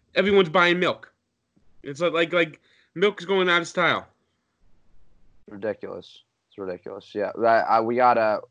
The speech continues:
Speaker 2: So
Speaker 1: It's panic buying. It's panic buying, and pe-, and the fucking media is, is a total jo-, uh, joke. The media has just created a, a,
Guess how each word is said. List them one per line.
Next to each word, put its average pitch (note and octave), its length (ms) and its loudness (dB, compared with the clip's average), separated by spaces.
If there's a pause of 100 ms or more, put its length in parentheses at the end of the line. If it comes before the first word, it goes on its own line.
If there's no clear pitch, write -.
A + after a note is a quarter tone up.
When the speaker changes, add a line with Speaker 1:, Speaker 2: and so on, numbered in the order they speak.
(220)
Speaker 2:
So E3 220 2
Speaker 1:
It's C4+ 220 -2
panic D4+ 340 -2
buying. G2+ 320 -6
It's F3+ 160 -4
panic A3+ 440 -4
buying, F#3 300 -2
and F3 100 -4
pe-, A3+ 240 -6 (300)
and G3 120 2
the G#3+ 80 4
fucking A#3+ 400 -4
media F#3+ 300 0
is, D#3+ 180 -2
is D3+ 200 -4
a D3+ 80 -4
total F#3 420 -4
jo-, B2 400 -2
uh, C3+ 160 0
joke. C3 480 -6 (200)
The B2 60 -10
media G#3 340 -2
has C#3+ 180 0
just C#3+ 220 -8
created E3 340 -4
a, B2 280 -4
a, C3 240 -2